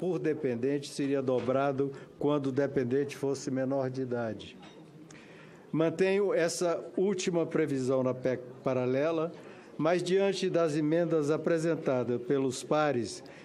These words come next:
minha convicção evoluiu quanto à pensão abaixo do salário mínimo. Esse tema sai da pec paralelo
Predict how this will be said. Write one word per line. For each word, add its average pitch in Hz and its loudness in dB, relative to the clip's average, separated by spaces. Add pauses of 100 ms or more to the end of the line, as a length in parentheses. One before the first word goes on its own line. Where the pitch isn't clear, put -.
minha 175 2
convicção 151 0
evoluiu 131 0 (400)
quanto 170 2
à 147 2
pensão 160 0
abaixo 147 0
do 135 -2
salário 135 2
mínimo. 110 -4 (480)
Esse 143 0
tema 160 2
sai 156 2
da 147 2
pec 139 -2
paralelo 135 0